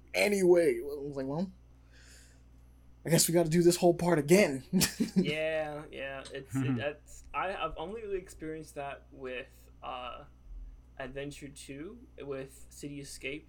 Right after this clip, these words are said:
Speaker 2: Whenever I wanna do, like, a really quick loop-de-loop, 'cause you could go through that one loop
Speaker 1: Mm.
Speaker 2: with spin dashing, you can't because some reason Sonic just either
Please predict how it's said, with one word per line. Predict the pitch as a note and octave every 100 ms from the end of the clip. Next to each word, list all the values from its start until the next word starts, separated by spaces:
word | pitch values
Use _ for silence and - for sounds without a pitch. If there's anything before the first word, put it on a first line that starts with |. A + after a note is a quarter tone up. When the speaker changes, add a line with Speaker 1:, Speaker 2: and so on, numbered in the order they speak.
| - -
Speaker 2:
Whenever | C#3 C#3+ D3
I |
wanna | C#3 C#3 C#3
do, | C3+ C3+
like, | B2+ B2+ C3
a | A#2+
really | C3+ C#3
quick | B2+ - - D3+ -
loop-de-loop, | D3 D3 D#3 D#3+ E3+ -
'cause | C3+ C3+
you |
could | C3+ C3+
go | C3 C3+ C#3
through | C#3 C3
that | B2 - -
one | C3 B2+ C3+ C3+ C3
loop | C#3+ - - - - - - -
Speaker 1:
Mm. | F3+ C#3
Speaker 2:
with | -
spin | - C#3+
dashing, | D3+ D#3 - F#3 F#3+ - - - - -
you | D3+
can't | - F3+ E3 -
because | C#3 C3+ C#3 C3 - -
some | - D3+ D3
reason | D3 C#3+ C3+
Sonic | C#3 C3+ C3+
just | C3+ C3+ -
either | C#3 B2 -